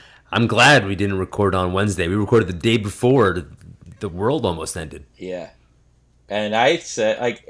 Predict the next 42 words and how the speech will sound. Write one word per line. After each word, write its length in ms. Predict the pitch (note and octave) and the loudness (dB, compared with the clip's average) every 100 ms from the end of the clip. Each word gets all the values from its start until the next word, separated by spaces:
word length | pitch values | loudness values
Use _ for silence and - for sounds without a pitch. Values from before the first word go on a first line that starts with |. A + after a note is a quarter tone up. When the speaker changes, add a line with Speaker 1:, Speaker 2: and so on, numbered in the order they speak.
| - | -4
Speaker 2:
I 140 | B2+ | 2
always 240 | D3+ A3 - | 2 2 -4
think 160 | G#3 | -6
about 320 | G3 A2 F#2 - | -6 -6 -8 -10
this 200 | F#2+ - | -10 -10
'cause 260 | B2 G#2+ | -10 -8
the 100 | A#2 | -8
world 320 | G#2 C3 D3 | -4 -4 -4
moves 180 | C3 B2+ | -6 -6
so 140 | A2+ G2 | -6 -2
fast 340 | A2+ C#3 - | -2 -2 -4
now, 340 | G2 F#2 F#2 - _ _ | -10 -8 -10 -12 _ _
and 120 | - | -8
we 160 | A#2 C3+ D3 | -4 -2 -2
usually 260 | C#3 D3 | -4 -4
record 540 | B2+ A#2+ - A#2 A2+ A2 | -6 -6 -2 0 0 -2
Monday 240 | A2 G#2+ | -4 -2
or 80 | G#2 | -4
Tuesday. 680 | G#2 G2+ G2+ G2+ G2 F#2 - | -6 -10 -8 -8 -8 -10 -8
Monday, 280 | B2 D3 D3+ | -2 0 0
Tuesday, 280 | C3+ B2 A2+ | -2 -2 -2
or 60 | F#2+ | -2
Wednesday 320 | F#2 F2+ F#2+ | -6 -8 -12
is 100 | F2+ | -10
when 100 | F#2+ | -14
we 80 | F#2 | -14
usually 260 | G2 F2+ F#2 | -14 -14 -14
record. 480 | F#2 D3 C#3+ C3+ - _ _ | -4 0 0 -2 -10 _ _
Then 80 | G#2 | -10
we 80 | G#2 | -8
put 160 | A2+ | -4
out 140 | A2 G#2+ | -4 -2
the 80 | A2 | -6
episode 280 | G#2 G2+ | -4 -10
Friday. 460 | - G#2+ A2 G2 F#2 _ _ _ _ - | -6 -4 -4 -4 -8 _ _ _ _ -12
But 120 | A2 | -8
the 60 | A2+ | -4
world 260 | B2 C3 | 0 0
moves 160 | C3 C3 | -2 -4
so 120 | B2+ | -4
fast 460 | G#2+ B2 C3+ A2 - | -2 -2 -2 -2 -4
that 240 | G2+ G2+ | -6 -6